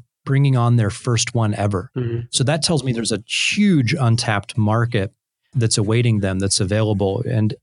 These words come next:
Speaker 1: but the thing that, that concerns me is that when people are in the buyer journey, when they begin to explore their options, what they're not discovering are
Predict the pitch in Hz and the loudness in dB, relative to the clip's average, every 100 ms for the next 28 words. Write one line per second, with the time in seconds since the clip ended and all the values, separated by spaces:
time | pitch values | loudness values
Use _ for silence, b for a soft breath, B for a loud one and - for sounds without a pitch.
0 | _ - 123 131 120 - 180 190 135 117 | _ -2 -2 0 -4 0 2 2 2 0
1 | - 127 120 110 98 - 110 101 110 110 | -4 -4 -2 0 0 2 2 0 2 2
2 | 120 95 87 - _ _ _ _ 127 120 | 2 0 -4 -10 _ _ _ _ -2 0
3 | 117 113 110 104 - 113 113 135 156 175 | 2 0 0 -2 -2 0 2 2 4 2
4 | 175 _ - 98 - - 131 _ _ _ | 0 _ -4 -4 -4 -6 -8 _ _ _
5 | - 117 120 143 143 139 123 123 113 113 | -2 -2 0 2 4 2 2 0 2 2
6 | 117 110 98 92 90 - _ _ 143 117 | 2 2 2 -2 -4 -8 _ _ -2 0
7 | 131 139 139 123 117 113 110 127 123 117 | 2 2 2 2 2 -2 0 0 2 0
8 | 117 107 - - - 110 113 107 104 - | 0 0 -2 -2 -2 0 2 2 0 -4
9 | _ _ _ 110 107 107 104 - - 92 | _ _ _ -2 -2 0 -2 -2 -2 -2
10 | - - - _ - 120 120 123 110 113 | -2 -4 -6 _ -2 0 0 2 2 4
11 | 135 202 - 110 - 113 98 101 101 107 | 2 0 -2 -2 0 -2 -2 -2 -2 -4
12 | - _ 123 | -10 _ -2